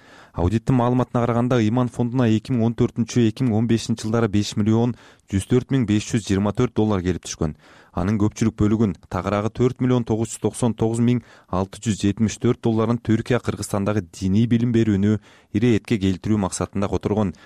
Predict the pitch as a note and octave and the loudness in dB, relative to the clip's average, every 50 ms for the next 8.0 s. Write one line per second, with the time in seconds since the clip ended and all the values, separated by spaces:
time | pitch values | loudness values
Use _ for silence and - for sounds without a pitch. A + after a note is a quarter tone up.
0 | - - - _ _ _ - _ G#2 A#2+ D#3 F3+ - - - D3+ D3+ D3 B2+ - | -20 -20 -20 _ _ _ -6 _ 0 0 0 0 -2 -2 -2 2 2 2 2 2
1 | - D#3 C#3+ B2+ B2 - C3 - - C3 A#2 - C#3+ B2+ - - B2+ A2+ A2+ A2+ | 0 0 0 0 2 2 0 0 0 -4 0 2 2 2 2 0 0 0 0 0
2 | - A#2 G#2+ G2+ - - G#2 G2 A#2 C3 B2+ - - G#2+ G2 - - B2+ C3 A#2 | 0 0 0 0 -2 -4 -2 -2 0 0 -2 -2 -2 -2 -2 -2 -2 0 2 2
3 | G#2+ - - A2 A#2 B2+ B2+ G2 G2+ F#2 G2 G2 F#2+ - A2 G2+ - - B2+ B2+ | 2 2 2 4 4 4 2 2 0 0 0 0 0 0 -2 -2 -2 -2 0 2
4 | C3+ D3 C#3+ - - A2 G#2 - - - B2+ - G2+ F#2+ F#2+ - A2+ G#2+ - - | 2 2 0 0 0 0 0 -2 -4 -6 -6 -2 -2 -2 0 0 0 0 0 0
5 | F#2 F2+ - B2+ C3 B2+ F#2 F2+ F#2 F2 - - - - - G2+ G2 F#2 - - | -2 -2 0 0 0 0 2 0 0 -2 -2 -6 -6 -2 0 2 2 2 0 -2
6 | G2 F2+ F2 F2 - F#2 E2 - - D2+ D2 D#2+ D2+ - - _ _ - - - | -2 -2 -2 0 -2 -2 -4 -4 -4 -6 -4 -4 -6 -6 -6 _ _ -20 -20 -20
7 | - - - - F#2+ - - - C3+ A#2 - - - F#2+ F#2 G2 G#2 G#2+ B2+ - | -20 -20 -4 -4 -2 -2 0 0 0 0 0 -2 -2 -2 0 0 0 -2 -4 -4